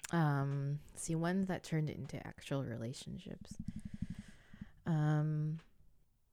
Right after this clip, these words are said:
it's hard because they're, they're different, um, it's,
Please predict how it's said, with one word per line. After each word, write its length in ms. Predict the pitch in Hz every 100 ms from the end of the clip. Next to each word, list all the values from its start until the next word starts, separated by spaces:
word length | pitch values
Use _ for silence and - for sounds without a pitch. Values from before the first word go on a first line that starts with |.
| -
it's 120 | 214
hard 460 | - 285 180 151 147
because 220 | - 208
they're, 160 | 233 226 - -
they're 160 | 233
different, 460 | 240 262 - 277 247 _ -
um, 380 | 226 208 202 208 _ _ _ _ _ _ _ _ _ _ _
it's, 120 | -